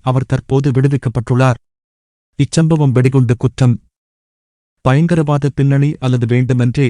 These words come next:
மேற்கொள்ளப்பட்டது என்பதற்கான எந்த ஆதாரமும் இல்லை. பூர்வாங்க மதிப்பீடுகளின்படி தவறான கையாளுதல் மற்றும் சட்டவிரோத பட்டாசுகள் சேமிப்பை மட்டுமே சுட்டிக்காட்டுகின்றன.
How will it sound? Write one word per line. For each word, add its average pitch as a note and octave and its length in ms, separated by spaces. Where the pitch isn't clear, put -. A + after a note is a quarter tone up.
மேற்கொள்ளப்பட்டது C#3 840
என்பதற்கான B2 760
எந்த C3+ 320
ஆதாரமும் B2 480
இல்லை. A#2+ 260
பூர்வாங்க D3+ 480
மதிப்பீடுகளின்படி C3 920
தவறான C3 460
கையாளுதல் C3+ 640
மற்றும் B2 320
சட்டவிரோத C3+ 600
பட்டாசுகள் B2+ 720
சேமிப்பை C#3+ 420
மட்டுமே B2 420
சுட்டிக்காட்டுகின்றன. B2 920